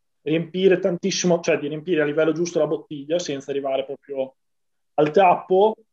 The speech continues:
E il priming sparato un po' forte che ho fatto, non so se, perché c'è un po' di schiumina sulla bottiglia, se te tappi subito il livello che ti rimane scoperto tra il tappo e la schiumina è veramente, veramente poco, pur mantenendo la birra a livelli normali.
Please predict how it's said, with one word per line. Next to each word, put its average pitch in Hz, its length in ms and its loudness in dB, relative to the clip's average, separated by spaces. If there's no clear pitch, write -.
E 170 840 6
il 165 120 -2
priming 185 420 0
sparato 175 380 -2
un 180 80 -8
po' 180 100 -6
forte 175 400 -2
che 170 80 -14
ho 139 40 -18
fatto, 151 280 -6
non 147 120 -12
so 160 120 -10
se, 139 460 -4
perché - 180 -18
c'è - 100 -18
un 147 160 -20
po' 160 120 -20
di - 160 -20
schiumina 175 340 -16
sulla - 200 -20
bottiglia, 175 380 -10
se - 180 -18
te 185 140 -2
tappi - 280 -10
subito 175 680 -4
il 156 60 -8
livello 170 400 6
che 147 140 -6
ti - 100 -4
rimane 160 380 2
scoperto 160 560 0
tra 156 140 -2
il 135 100 -2
tappo 156 360 -2
e 143 40 -4
la 143 60 -4
schiumina 139 500 -6
è 131 60 -2
veramente, 131 400 -6
veramente 131 420 -10
poco, 120 360 -20
pur 139 140 -10
mantenendo 135 520 -2
la 131 80 0
birra 131 180 -2
a 131 40 0
livelli 127 240 -2
normali. 120 360 -14